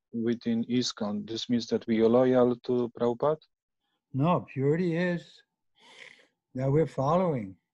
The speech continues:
Speaker 2: this, the principles strictly.
Speaker 1: Czystość oznacza, że jest, że porząd-, po-, podążamy za zasadami.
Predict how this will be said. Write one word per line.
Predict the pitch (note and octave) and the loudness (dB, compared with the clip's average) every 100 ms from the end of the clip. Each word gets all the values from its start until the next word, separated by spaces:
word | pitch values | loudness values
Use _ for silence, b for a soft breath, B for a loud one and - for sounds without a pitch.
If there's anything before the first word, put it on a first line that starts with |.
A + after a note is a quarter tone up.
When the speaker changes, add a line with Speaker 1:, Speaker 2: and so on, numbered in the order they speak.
| _ - | _ -16
Speaker 2:
this, | A2 - | -16 -14
the | A#2+ | -14
principles | A2+ D3 E3+ E3 C#3 G#2+ G2 - - _ | -4 -2 -2 -4 -4 -6 -8 -18 -20 _
strictly. | - - D3+ | -16 -6 2
Speaker 1:
Czystość | C#3 - - D3+ D#3+ - | 4 4 6 6 6 4
oznacza, | C3+ A#2 A#2 A2+ C3 | 2 4 4 4 2
że | A#2+ | 2
jest, | B2 - - | 2 0 0
że | B2 B2 | 2 2
porząd-, | - B2 B2+ B2+ - | 2 0 0 -2 2
po-, | C3 A#2+ - | 2 2 0
podążamy | - B2+ B2 B2+ A#2 A2+ A#2+ A#2+ | 2 4 4 4 4 4 4 2
za | A2+ A2 A2 | 2 2 2
zasadami. | G#2+ A2 - A#2 B2 A2+ F#2+ | 0 -2 -2 -2 0 -2 -6